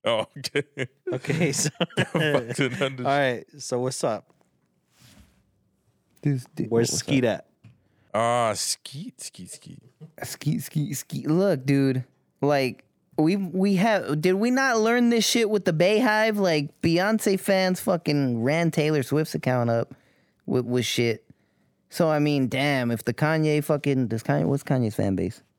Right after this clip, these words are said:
Speaker 1: I don't fucking know anymore.
Speaker 3: Yeezy.
Speaker 1: Did, what, did he even release anything on that date he was supposed to?
Speaker 3: I don't fucking know. I don't know what you're talking about. But <laughs> he, he just fucking ran Pete, what, Pete Davidson? Skeet
Speaker 1: Yeah, Pete,
Speaker 3: Davidson?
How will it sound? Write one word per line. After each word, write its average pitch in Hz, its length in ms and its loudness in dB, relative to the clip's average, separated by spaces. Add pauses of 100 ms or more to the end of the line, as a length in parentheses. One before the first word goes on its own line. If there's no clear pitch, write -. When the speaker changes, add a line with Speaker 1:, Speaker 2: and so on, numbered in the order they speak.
(160)
Speaker 1:
I 135 140 0
don't 110 100 -4
fucking 98 300 -6
know 101 160 -2
anymore. 117 300 2
Speaker 3:
Yeezy. 143 180 0
Speaker 1:
Did, 131 140 2
what, 135 260 -2
did 135 140 0
he 151 100 2
even 160 220 0
release 117 340 -2
anything 165 320 -4
on 147 120 -2
that 135 180 -2
date 135 200 -4
he 139 80 -6
was 139 120 -6
supposed 143 320 -8
to? 165 180 -14 (720)
Speaker 3:
I 170 60 -2
don't 226 120 -2
fucking 135 260 0
know. 143 140 2
I 170 60 2
don't 185 80 0
know 170 80 2
what 185 120 2
you're 175 80 0
talking 131 200 0
about. 110 160 0 (260)
But 202 300 2
<laughs> 311 1120 0
he, 208 300 0 (420)
he 190 140 2
just 208 180 0
fucking 240 300 0
ran 196 400 2
Pete, 233 220 0 (300)
what, - 200 -2 (180)
Pete 269 200 2
Davidson? 349 420 0
Skeet - 120 -4
Speaker 1:
Yeah, - 80 2
Pete, - 60 0
Speaker 3:
Davidson? - 480 -4